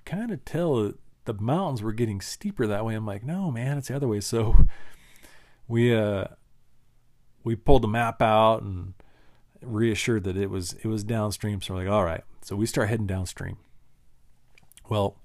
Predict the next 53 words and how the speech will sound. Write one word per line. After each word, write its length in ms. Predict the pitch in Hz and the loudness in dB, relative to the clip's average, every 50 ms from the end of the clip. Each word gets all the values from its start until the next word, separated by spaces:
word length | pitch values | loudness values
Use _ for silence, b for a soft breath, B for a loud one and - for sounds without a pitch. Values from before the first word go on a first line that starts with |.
| - b b b b b b b b b b b | -20 b b b b b b b b b b b
we're 140 | 113 127 131 | 4 4 4
just 180 | 135 113 - | 4 2 2
going 160 | - 120 117 | 0 0 2
along 180 | 117 117 117 110 | 2 2 0 0
the 80 | 101 101 | -2 -2
river 320 | 101 104 104 113 104 107 | -2 0 0 0 0 -2
and 100 | 107 101 | -4 -4
checking 280 | - - 131 117 117 117 | -4 -6 -8 -6 -6 -6
out 120 | 113 - | -8 -8
the 80 | 95 95 | -6 -6
river, 500 | 104 104 107 104 104 104 107 110 107 104 | -4 -2 -2 -2 -2 0 0 0 0 -2
and 400 | 95 90 87 87 87 95 78 107 | -2 -4 -6 -8 -10 -10 -10 -6
I, 320 | 104 104 101 85 90 107 | -2 -2 0 0 0 0
I 20 | |
was, 140 | 113 107 101 | 0 -2 -2
I 140 | 90 90 120 | -2 -2 0
was 200 | 135 120 98 95 | 0 -2 -2 -2
wishing 240 | 95 98 - - 101 | -4 -4 -4 -4 -6
I 80 | 95 | -4
had 140 | 98 95 87 | -4 -4 -6
a 40 | 90 | -8
fishing 300 | - - 135 - - 92 | -6 -6 -6 -6 -4 0
pole, 420 | - - 92 90 87 87 90 90 92 | 4 4 4 4 2 -6 -8 -8 -8
but 200 | 95 95 - - - | -8 -8 -8 -8 -8
it's 160 | 107 98 - | -12 -12 -6
a 20 | 107 | -2
good 160 | 117 131 131 | -2 -2 0
thing 140 | 143 120 101 | -2 -4 -4
I 80 | 92 | -4
didn't, 300 | 92 87 131 120 101 101 | -2 0 0 0 0 -4
because 260 | 95 95 - 107 - | -8 -8 -8 -10 -8
I 60 | 98 98 | -8 -8
probably 280 | - - 139 123 104 98 | -6 -6 -4 -4 -4 -4
would 120 | 98 95 | -6 -8
have 80 | 90 - | -8 -10
stopped 440 | - - - 117 104 98 95 - | -10 -4 -2 0 0 0 -2 -4
and 140 | 101 98 101 | -8 -10 -8
it 20 | 101 | -8
had 120 | 101 98 | -10 -8
taken 260 | - 117 101 101 104 | -8 -10 -8 -6 -6
even 180 | 113 110 101 92 | -6 -6 -6 -6
longer 400 | 92 98 107 120 135 120 104 95 | -6 -4 -2 0 0 0 0 -2
to 60 | 92 | -2
hike 260 | 92 92 92 92 95 | -4 -6 -8 -8 -10
in. 280 | 98 95 101 - 104 - - - b b b b b b b b b b - | -10 -12 -12 -12 -14 -18 -20 -20 b b b b b b b b b b -16
But 160 | - 104 104 98 | -10 -8 -8 -6
it 100 | 107 117 | -4 -4
was 100 | 117 - | -4 -4
just 180 | 120 - - | -6 -8 -6
a 140 | 104 98 95 b b b b b b b b b - | -6 -8 -8 b b b b b b b b b -4
gorgeous 380 | 120 113 113 117 113 104 - | -2 0 2 2 0 0 -2
September 460 | - - 107 - - 127 120 110 104 | -4 -6 -6 -6 -6 -4 -4 -4 -4
night, 440 | 101 98 101 101 98 101 101 98 98 | -4 -2 -2 -2 -2 -2 -4 -6 -8